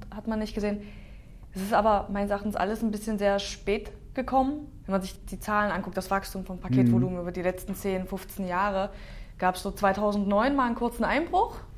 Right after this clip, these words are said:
Speaker 1: und seitdem steigt das. Und auch davor ist es immer nur gestiegen. Das sind jährlich mehrere Millionen Pakete mehr. Man hätte meines Erachtens eher anfangen müssen zu investieren. Also
Speaker 2: Genau, das war auch einer der ersten Punkte, die ich mir auch notiert habe und die du auch erwähnt hast.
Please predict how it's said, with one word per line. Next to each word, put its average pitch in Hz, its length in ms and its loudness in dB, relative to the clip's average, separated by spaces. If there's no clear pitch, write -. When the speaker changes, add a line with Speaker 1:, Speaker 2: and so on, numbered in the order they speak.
Speaker 1:
und 214 100 0
seitdem 214 280 6
steigt 180 240 4
das. 180 160 -2
Und 190 160 -8
auch 180 100 -6
davor 214 320 6
ist 208 120 4
es 214 120 -2
immer 233 140 2
nur 220 220 2
gestiegen. 185 460 -4
Das - 200 -4
sind 233 300 0
jährlich 247 760 4
mehrere 226 720 2
Millionen 214 320 -2
Pakete 233 380 -2
mehr. 208 300 0
Man 185 100 0
hätte 208 180 6
meines 247 160 4
Erachtens 240 300 0
eher 247 240 4
anfangen 240 320 0
müssen 240 240 0
zu 240 100 -4
investieren. 226 600 -2
Also 143 160 8
Speaker 2:
Genau, 143 120 8
das 143 200 2
war 139 140 4
auch 139 340 0
einer 135 240 0
der 131 120 2
ersten 123 240 0
Punkte, 151 400 6
die 139 160 8
ich 135 100 0
mir 131 160 8
auch 120 120 2
notiert 139 360 4
habe 147 140 6
und 147 80 6
die 143 80 4
du 139 80 4
auch 131 160 0
erwähnt 139 280 4
hast. 147 220 4